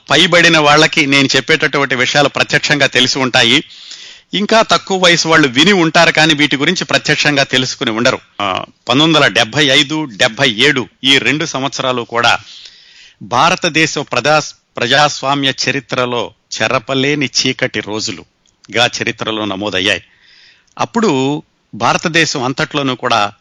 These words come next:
ఎమర్జెన్సీ, అత్యవసర పరిస్థితి విధించబడింది. ఎందుకు విధించబడింది, ఏం జరిగింది అంటే, పంతొమ్మిది వందల అరవై ఆరు నుంచి ఇందిరాగాంధీ గారు భారతదేశ ప్రధానమంత్రిగా ఉన్నారు.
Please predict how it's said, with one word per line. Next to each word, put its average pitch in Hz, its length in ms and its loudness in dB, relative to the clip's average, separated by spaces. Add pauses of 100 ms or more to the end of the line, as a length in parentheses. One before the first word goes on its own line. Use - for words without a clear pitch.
ఎమర్జెన్సీ, 127 800 -2
అత్యవసర 139 480 -4
పరిస్థితి 117 460 -8
విధించబడింది. 104 640 -6 (600)
ఎందుకు 196 400 -2
విధించబడింది, 151 720 0
ఏం 143 360 0
జరిగింది 123 500 -2
అంటే, 127 440 -2 (1700)
పంతొమ్మిది 185 320 0
వందల 170 160 2
అరవై 156 280 4
ఆరు 151 180 2
నుంచి 143 500 -4 (520)
ఇందిరాగాంధీ 143 560 0
గారు 139 300 -4 (120)
భారతదేశ 143 420 -2
ప్రధానమంత్రిగా 120 680 -2
ఉన్నారు. 107 280 -4